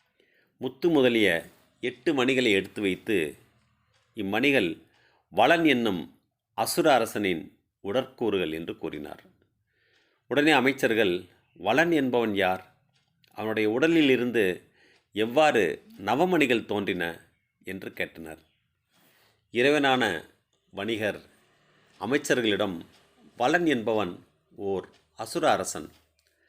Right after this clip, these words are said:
அவன் சிவபெருமானை நோக்கி தவம் இயற்றினான். அவனின் தவத்தில் மகிழ்ந்த சிவபெருமான், 'என்னை நோக்கி தவம் இயற்றியதன் காரணம் என்ன? உனக்கு என்ன வேண்டும்?' என்று கேட்டார்.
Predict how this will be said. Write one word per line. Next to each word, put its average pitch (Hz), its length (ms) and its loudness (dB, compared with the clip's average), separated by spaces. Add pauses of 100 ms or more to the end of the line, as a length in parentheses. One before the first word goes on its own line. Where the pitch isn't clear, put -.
(320)
அவன் 131 260 -4
சிவபெருமானை 160 720 2
நோக்கி 110 600 -4
தவம் 123 280 -4
இயற்றினான். 82 520 -6 (1160)
அவனின் 110 600 -4 (520)
தவத்தில் 147 460 -2
மகிழ்ந்த 123 420 -2
சிவபெருமான், 101 800 -2 (960)
'என்னை 107 260 -4
நோக்கி 131 600 -4 (280)
தவம் 143 300 -6
இயற்றியதன் 104 560 -6
காரணம் 117 400 -4
என்ன? 85 340 -6 (220)
உனக்கு 101 400 -14
என்ன 117 200 -6
வேண்டும்?' 95 440 -6 (120)
என்று 92 260 -14
கேட்டார். 78 440 -16